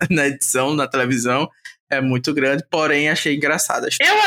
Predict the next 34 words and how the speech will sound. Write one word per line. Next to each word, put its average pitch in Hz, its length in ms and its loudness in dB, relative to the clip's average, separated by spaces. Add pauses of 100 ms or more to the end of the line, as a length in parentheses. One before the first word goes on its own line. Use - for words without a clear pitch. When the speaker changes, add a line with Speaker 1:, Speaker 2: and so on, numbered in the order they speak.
Speaker 2:
acho 370 140 0
que 370 100 2
ele 302 180 2
quis 269 280 2
dizer 226 380 4
mais 214 240 4
assim, 226 340 0
eu 196 60 2
não 214 160 2
duvido 226 280 2
que 247 80 0
ela 214 140 4
tenha 202 160 2
na 190 140 2
Ponderosa, 190 960 2
sabe? 185 360 2
Ou 180 80 0
no 170 80 2
aeroporto 180 680 2
arranjado 175 500 2
um. 196 340 0
Speaker 1:
Hum, 139 380 2
faz 143 220 0
muito 165 260 2
mais 220 160 2
sentido. 190 560 2
Speaker 2:
Eu 139 60 4
Speaker 1:
Eu 143 100 4
Speaker 2:
acho - 160 4
Speaker 1:
acho, 143 80 2
Speaker 2:
que 143 120 2
Speaker 1:
eu - 60 2
Speaker 2:
é - 40 0
Speaker 1:
fui - 20 2